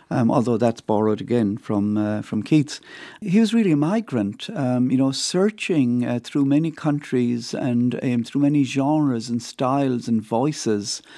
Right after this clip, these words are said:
Uh, now I would write the book differently because I think of him as a migrant now, and that, that is the reason why he was so experimental in shifting. Every single novel is, is,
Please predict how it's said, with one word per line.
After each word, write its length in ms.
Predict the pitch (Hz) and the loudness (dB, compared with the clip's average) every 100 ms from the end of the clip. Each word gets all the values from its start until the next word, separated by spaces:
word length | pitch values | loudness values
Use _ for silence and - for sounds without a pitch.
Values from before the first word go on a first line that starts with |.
| - - - | -20 -20 -12
Uh, 160 | - 180 | -4 0
now 340 | 160 160 165 160 | 2 4 4 2
I 60 | |
would 200 | 127 135 | 0 0
write 200 | 135 131 | 0 0
the 60 | 139 | -2
book 180 | 127 - | -6 -2
differently 560 | 156 - 156 139 113 | -4 0 -2 0 -2
because 320 | 110 127 120 123 | -2 -2 -2 -2
I 100 | 127 | -2
think 300 | - 175 180 | 0 0 0
of 80 | |
him 160 | 156 131 | 0 2
as 140 | 120 | 2
a 60 | 127 | 0
migrant 680 | 120 131 165 - 127 113 - | 0 2 0 0 -2 -2 -4
now, 380 | 117 107 101 113 - - - - - | 0 0 -2 -6 -16 -20 -20 -20 -2
and 160 | 127 123 | 4 4
that, 160 | 123 | 4
that 220 | 147 151 - - | 2 2 -4 -4
is 180 | 127 135 | -2 0
the 60 | |
reason 420 | 131 180 170 151 | 2 0 2 0
why 340 | 127 143 160 175 | 0 -2 0 0
he 120 | 147 | 0
was 180 | 123 120 | -2 -2
so 200 | 135 123 | 0 0
experimental 920 | - - 127 120 127 147 139 123 110 | -2 -6 -2 0 2 0 -2 -2 0
in 220 | 110 117 | 0 -2
shifting. 720 | - - 151 - - 135 123 | -4 -4 -2 -4 0 2 2
Every 180 | 131 151 | 0 -2
single 320 | 139 139 123 | -2 0 2
novel 380 | 120 127 151 117 | 2 0 0 -2
is, 200 | 113 - | -4 -6
is, 300 | 240 117 - | -6 -6 -8